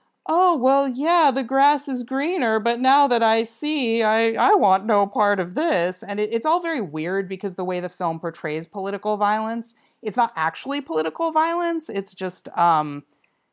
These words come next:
you know, this weird, like, spe-, very specific, like, revenge supervillain plot that has nothing to do with any sort of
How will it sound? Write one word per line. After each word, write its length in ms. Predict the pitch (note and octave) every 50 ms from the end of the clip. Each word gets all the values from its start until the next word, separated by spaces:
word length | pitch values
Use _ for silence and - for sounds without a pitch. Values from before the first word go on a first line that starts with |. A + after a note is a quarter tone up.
| _ _ _
you 120 | - G#3+
know, 140 | G#3+ G3 F#3+
this 180 | E3+ F3+ E3+ -
weird, 640 | D#3+ D3 D#3 D#3+ E3+ E3+ E3 D#3 D#3 D3+ D#3 D3 -
like, 200 | F3 D#3+ D3+ C3+
spe-, 200 | - - - E3+
very 320 | D#3 D3 - F3+ E3 D#3 D3+
specific, 560 | - - - D3+ - D#3+ - D#3+ D3 - -
like, 200 | C#3+ C#3+ C#3 C#3 -
revenge 520 | D3+ D3+ D3+ C3+ C#3 D3 D3+ D3 C#3+ C3
supervillain 680 | - - - E3 E3+ - E3 D3 C3 C#3 C3+ C3+ C3+ C3
plot 280 | - - C#3+ C#3 C#3 -
that 100 | D3+ C#3+
has 160 | C#3+ C3+ -
nothing 320 | D3 C#3 C3 - C#3+ C#3+ C3
to 100 | - D3
do 140 | D3+ C#3
with 120 | C#3 C#3+ C#3+
any 200 | C#3 C#3 C#3 C3+
sort 260 | - - D3+ C#3 C3+
of 220 | C3+ C3 - -